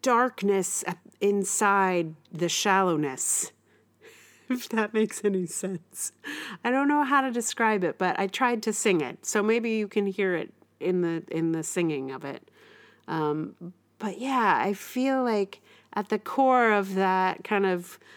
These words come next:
loose, like, we're hanging at the beach, woo, going crazy thing, there's, there's something,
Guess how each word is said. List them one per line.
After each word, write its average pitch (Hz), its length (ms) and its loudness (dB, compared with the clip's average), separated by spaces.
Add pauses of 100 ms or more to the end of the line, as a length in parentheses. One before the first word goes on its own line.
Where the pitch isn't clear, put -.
(140)
loose, 208 600 0
like, 175 380 2
we're 185 200 2
hanging 185 360 2
at 175 120 -2
the 175 80 -2
beach, 185 720 -2 (340)
woo, 466 520 6
going 220 320 4
crazy 208 460 2
thing, 196 360 2
there's, 180 420 -2
there's 190 280 -6
something, 180 760 -2